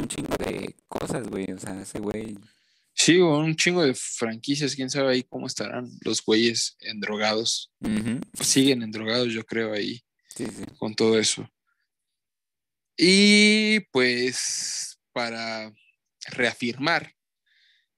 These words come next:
Speaker 2: que no va a haber Snyderverse ni nada de eso, H B O lanzó un avance para celebrar la trilogía de la Liga de la Justicia de Zack Snyder,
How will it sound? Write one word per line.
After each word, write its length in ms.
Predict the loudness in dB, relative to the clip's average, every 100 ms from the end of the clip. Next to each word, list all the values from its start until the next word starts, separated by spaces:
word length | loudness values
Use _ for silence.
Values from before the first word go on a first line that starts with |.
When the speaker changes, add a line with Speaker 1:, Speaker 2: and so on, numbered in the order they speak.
| _
Speaker 2:
que 640 | -8 -6 -6 -6 -6 -6 -2
no 160 | 0
va 60 | 2
a 20 |
haber 340 | 2 2 0 -8 -14 -10
Snyderverse 840 | -8 -4 -2 -2 -2 -2 -2 -4 -10
ni 60 |
nada 180 | -10 -4
de 80 | -2
eso, 360 | -2 -2 -4 -6 _ _ _ _ _ _ _ _ 0
H 220 | 0 2
B 160 | 6 6
O 380 | 6 4 2 -4 -6
lanzó 760 | -4 -4 -4 0 2 2 0
un 200 | -4 -6
avance 500 | -4 -4 -4 -4 -4
para 220 | -6 -8 -8
celebrar 500 | -10 -8 -4 -4 -4
la 100 | -8
trilogía 580 | -4 -4 -4 0 2 2
de 100 | 0
la 100 | -4
Liga 180 | -4 -4
de 60 |
la 120 | -6
Justicia 400 | -8 -6 -2 0
de 80 | 2
Zack 240 | 2 -2 -4 -6
Snyder, 640 | -6 -2 0 0 -2 -4